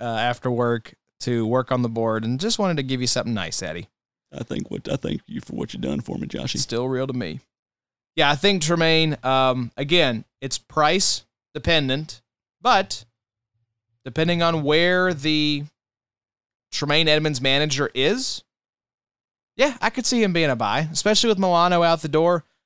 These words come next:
Speaker 1: but I would be paying L B two ticket price for him.
Speaker 2: Yes. Yeah, I feel like, I feel like the, um,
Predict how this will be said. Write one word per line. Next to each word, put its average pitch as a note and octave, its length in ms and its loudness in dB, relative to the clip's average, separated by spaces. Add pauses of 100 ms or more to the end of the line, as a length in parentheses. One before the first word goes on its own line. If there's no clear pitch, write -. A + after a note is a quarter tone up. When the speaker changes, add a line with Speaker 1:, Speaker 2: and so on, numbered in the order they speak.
(240)
Speaker 1:
but D#3 100 2
I F3+ 120 6
would F3+ 140 2
be E3 120 4
paying F3+ 540 0
L D#3+ 160 4
B D3 200 2
two B2+ 600 0 (680)
ticket C#3+ 260 -2
price A2+ 260 -2
for G2+ 220 -4
him. - 140 -14
Speaker 2:
Yes. G2+ 500 -2 (260)
Yeah, B2 400 0
I C3+ 140 -2
feel D#3 240 0
like, C#3 260 2 (580)
I B2 100 -4
feel C#3+ 220 0
like B2 300 0
the, A2 380 -2
um, F#2 600 -6